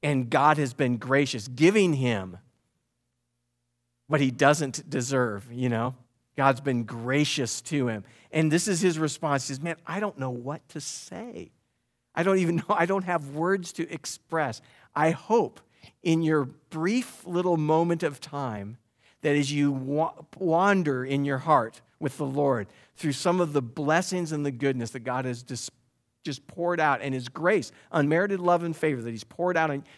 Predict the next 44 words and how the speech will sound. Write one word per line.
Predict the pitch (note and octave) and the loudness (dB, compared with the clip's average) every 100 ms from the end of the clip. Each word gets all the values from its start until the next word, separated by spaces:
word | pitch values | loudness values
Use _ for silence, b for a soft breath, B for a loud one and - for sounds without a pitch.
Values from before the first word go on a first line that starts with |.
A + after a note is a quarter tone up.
| - | -6
just | F#3+ E3+ | -4 -2
you | A3 B3 | -2 -2
as | F3+ | -2
an | |
individual. | D3+ F#3+ A3 G3+ F3+ F#3 F#3 B2+ A2 - _ _ _ _ - | -2 -2 -2 0 2 2 2 -4 -6 -10 _ _ _ _ -4
I | A2+ | -2
agree. | G2+ A#2+ B3+ A#2 - - | 0 0 0 -4 -12 -2
Get | F3+ | -2
together | F#3+ F#3 F#3+ | 2 2 4
with | F#3 E3+ | 2 -2
your | E3 | -6
spouse | - E3+ G3+ F3 | -2 0 0 -2
and | C#3 | -4
do | B2+ | -4
it | A#2 | -4
too. | E3+ C3+ B B - | -4 -4 B B -6
But | D3 | -2
I'm | G#3+ | -2
saying | G3 F3+ C3+ | 0 -2 0
just | C#3 F#3+ - | -2 -2 -2
as | C#3+ | -4
an | D3 C3 | -4 -4
individual | D#3 F3+ F3 E3 D#3 | -2 0 0 0 -2
believer, | D3 D3 D3+ C#3+ A#2+ | -2 -2 0 0 -4
just | G#2 A#2+ | -6 -8
spend | - - D3 E3+ | -8 -6 -4 -4
this | D#3+ | -6
time | - D3 C#3 | -4 -4 -4
doing | C#3 C3 | -4 -6
it | A2 B B B - | -8 B B B -4
and | D3+ | 2
just | E3 D#3 - - - | 2 2 -2 -4 -4
s-, | |
express | F3 - - F#3+ A3+ - | -8 -8 -4 0 0 0
this | G3+ | -2
stuff | - F#3 | 2 2
to | F#3 | 2
the | |
Lord. | E3+ - | 0 0
I | D3+ F3 G3+ G#3+ b b b b - | -2 0 0 -2 b b b b 0
am | C#3+ | 0
excited | C#3 - - F3 E3+ C#3+ A2+ | 0 -4 0 4 4 4 0
when | A#2+ C3 | -2 -2
you, | C3+ | -2